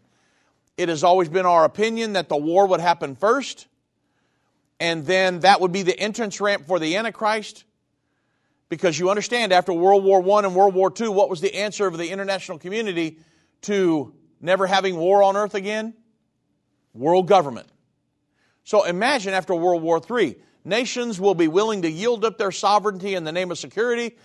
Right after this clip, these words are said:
and say, "Hey, just, you can, you can control our army, you can have our guns, you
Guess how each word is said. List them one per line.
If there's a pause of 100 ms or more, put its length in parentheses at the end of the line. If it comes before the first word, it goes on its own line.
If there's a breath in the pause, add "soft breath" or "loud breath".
(180 soft breath)
and
say,
"Hey, (260 soft breath)
just,
you
can,
you
can
control
our
army, (160 soft breath)
you
can
have
our
guns, (460)
you